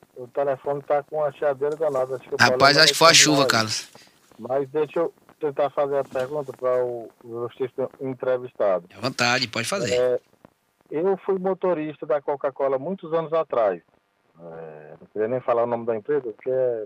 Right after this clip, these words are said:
Speaker 1: pra não fazer a propaganda. Mas as empresas hoje, as empresas, vamos dizer, as cervejarias, as empresas, a maioria tá co-, contratando motorista através de um aplicativo chamado Motorista P X.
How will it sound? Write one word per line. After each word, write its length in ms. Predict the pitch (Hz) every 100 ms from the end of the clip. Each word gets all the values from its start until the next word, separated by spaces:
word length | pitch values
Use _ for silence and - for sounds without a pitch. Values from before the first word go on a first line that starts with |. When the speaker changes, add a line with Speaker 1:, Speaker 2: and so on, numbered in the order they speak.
| 101
Speaker 1:
pra 100 | 107
não 80 | 117
fazer 220 | 107 110
a 60 | 110
propaganda. 520 | 107 104 107 87 80 - _ - _ _ _ _ _ -
Mas 380 | 117 139 143
as 160 | 151 147
empresas 560 | 165 143 147 147 135 113
hoje, 380 | 127 151 127 95 90 _ 98
as 160 | 101
empresas, 480 | 110 101 120 117 98
vamos 200 | 107 110
dizer, 140 | 101
as 80 | 101 -
cervejarias, 960 | 117 107 117 107 101 98 127 127 107
as 160 | 104 101
empresas, 380 | 120 104 110 113
a 80 | 113
maioria 500 | 123 156 135 131 143
tá 160 | 135
co-, 240 | 120 139 135 -
contratando 680 | - 185 160 170 151 151 151
motorista 720 | 147 135 131 110 139 147 - - _ - _ _ _ _
através 560 | 113 113 127 131 139 135
de 80 | 143
um 120 | 147
aplicativo 600 | 143 156 139 139 - 143
chamado 400 | - 151 143 139
Motorista 720 | 139 151 190 185 160 190 - 196
P 220 | - 196
X. 420 | - - 175 226